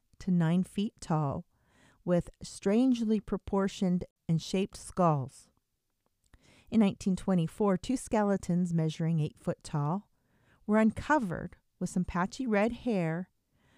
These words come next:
found near Lovelock, Nevada. In nineteen twenty-three, there had also been found various huge, anomalous skulls in the Santa Barbara region of California.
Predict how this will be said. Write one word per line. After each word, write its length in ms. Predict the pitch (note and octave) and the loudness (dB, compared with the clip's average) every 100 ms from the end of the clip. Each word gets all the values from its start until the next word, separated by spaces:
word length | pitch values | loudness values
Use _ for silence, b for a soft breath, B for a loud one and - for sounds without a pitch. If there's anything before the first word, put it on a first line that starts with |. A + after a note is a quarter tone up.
| _ | _
found 420 | - A3+ A3+ B3+ G3 | -4 2 4 6 6
near 180 | F3 | 4
Lovelock, 600 | E3 E3+ A3 F3 D#3 D#3 - - | 4 2 2 0 0 -2 -4 -4
Nevada. 680 | D#3+ D#3 E3 E3 C#3 D3 - _ _ _ _ _ _ _ _ b b b | -2 0 0 0 -2 -6 -12 _ _ _ _ _ _ _ _ b b b
In 140 | - G#3+ | 2 2
nineteen 440 | G3+ - - F#3 | 2 -2 -6 -6
twenty-three, 1000 | - G3+ F#3+ F#3 - G3+ A#3 B3+ G#3+ C4 - _ _ _ _ - | -4 0 2 2 -2 -2 0 2 2 0 -6 _ _ _ _ -4
there 120 | G#3 | 0
had 80 | G3 | 4
also 360 | A3+ F#4+ C4+ G#3 | 2 2 2 2
been 220 | F3 E3 | 4 0
found 400 | - D#3 D#3+ F3 | 0 0 2 2
various 480 | E3+ F#3 G3+ E3+ - | 2 0 0 -4 -6
huge, 520 | - F3+ G3+ A#3 - - | -2 0 2 0 -4 0
anomalous 520 | E3+ F3 G3+ A3 A3 | 2 4 4 2 0
skulls 560 | - A#3 A#3+ F#3 F#3+ | -2 2 2 2 0
in 80 | F#3 | 0
the 80 | D#3+ | 0
Santa 360 | - F#3 F3+ G3 | 0 0 2 2
Barbara 500 | F3 F3 E3+ F3 E3+ | 2 2 2 0 2
region 420 | F3+ E3 E3 D#3+ | 0 0 0 0
of 100 | - | -2
California. 800 | D#3 D3+ D3+ - E3 D#3+ C3+ C3 | -4 -2 -2 0 0 2 0 -4